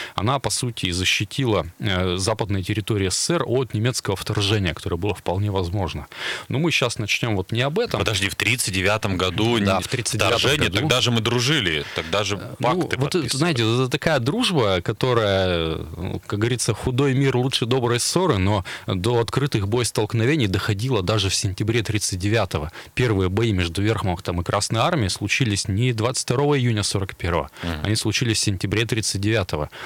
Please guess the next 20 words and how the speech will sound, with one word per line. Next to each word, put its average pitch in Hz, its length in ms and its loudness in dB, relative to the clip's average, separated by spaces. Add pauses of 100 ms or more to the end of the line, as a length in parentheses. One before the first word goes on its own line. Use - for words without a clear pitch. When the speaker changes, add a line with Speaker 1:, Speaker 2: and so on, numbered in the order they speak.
(180)
Speaker 1:
И 98 140 2
наша 101 320 2
дружба 104 360 0
с - 100 -2
немцами, 117 420 0
она 98 160 2
такая, - 260 -2
знаете, 87 360 0
на 82 120 0
бумаге 104 460 0
в 69 60 -6
основном. 78 440 -4 (300)
А 90 80 -2
когда 95 420 2
танкисты, 95 840 0 (260)
э, 98 100 -4
с - 120 0
обеих 98 280 0
сторон 92 400 0
сталкиваются, 120 840 -2